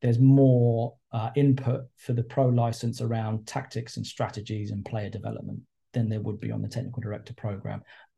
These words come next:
There isn't none on the technical director program, but likewise on the technical director program, there'll be more focus around governance, legal issues, um, managing up. Um, so there's, there's some nuances that are different,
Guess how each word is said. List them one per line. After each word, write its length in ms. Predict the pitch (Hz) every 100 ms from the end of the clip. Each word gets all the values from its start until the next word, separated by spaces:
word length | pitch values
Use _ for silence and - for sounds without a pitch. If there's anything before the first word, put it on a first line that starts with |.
| -
There 260 | 139 131
isn't 220 | 135 127 120
none 560 | 135 131 135 160 - -
on 100 | 131
the 80 | 120
technical 280 | 135 123 120
director 260 | 135 135
program, 360 | 123 147 175 208 - - - - - -
but 100 | 143
likewise 560 | 143 147 - 123 139
on 60 | 143
the 80 | 131
technical 300 | 151 151 120
director 240 | 135 131
program, 300 | 127 135 131
there'll 140 | 135 123
be 80 |
more 320 | 123 131 131 123
focus 460 | - 135 131 127
around 360 | 131 127 123 120
governance, 720 | 131 120 120 117 117 - - -
legal 380 | 131 127 131
issues, 720 | 123 120 123 113 113 107 - _ -
um, 680 | 113 113 113 107 107 107 117
managing 500 | 123 123 123 123 117
up. 280 | 117 117 - _ _ _ _ -
Um, 920 | 120 110 113 113 110 110 110 110 117 - _ _ _ _ _ _ _
so 260 | - 139 127
there's, 320 | 131 120 -
there's 300 | 139 123 -
some 160 | 135
nuances 760 | 135 147 160 170 147 143 139 123
that 140 | 147
are 160 | 139 131
different, 560 | 127 170 - 120 123